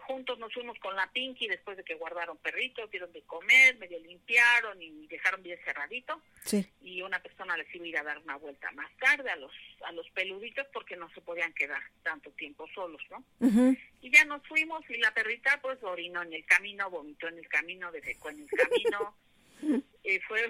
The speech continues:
Speaker 1: un, un, una fiesta de olores, este,
Speaker 2: Sí.
Speaker 1: impresionante, que ahí hasta bien nos hacía fumar porque de veras que era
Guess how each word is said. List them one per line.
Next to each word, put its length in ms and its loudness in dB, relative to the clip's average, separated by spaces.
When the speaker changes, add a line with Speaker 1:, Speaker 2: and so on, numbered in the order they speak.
Speaker 1:
un, 460 -10
un, 560 -18
una 180 -2
fiesta 380 -4
de 100 -2
olores, 460 4
este, 320 6
Speaker 2:
Sí. 100 12
Speaker 1:
impresionante, 960 6
que 280 -2
ahí 240 2
hasta 280 2
bien 200 2
nos 160 -4
hacía 240 -4
fumar 380 -4
porque 320 -4
de 100 -6
veras 240 -8
que 120 -6
era 140 -6